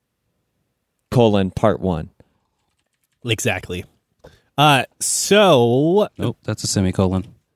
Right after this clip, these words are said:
Speaker 2: because, uh, we don't have to talk about things we did last week and all that other stuff, uh, who wants to start us off with their games of the year? Note that we might be interjecting when we share games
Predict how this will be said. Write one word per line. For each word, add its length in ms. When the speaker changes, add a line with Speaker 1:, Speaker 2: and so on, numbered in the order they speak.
Speaker 2:
because, 680
uh, 180
we 80
don't 120
have 140
to 60
talk 280
about 300
things 260
we 100
did 280
last 320
week 380
and 180
all 140
that 300
other 260
stuff, 640
uh, 480
who 120
wants 240
to 100
start 240
us 180
off 340
with 260
their 360
games 460
of 100
the 100
year? 340
Note 240
that 180
we 120
might 440
be 180
interjecting 800
when 160
we 320
share 580
games 560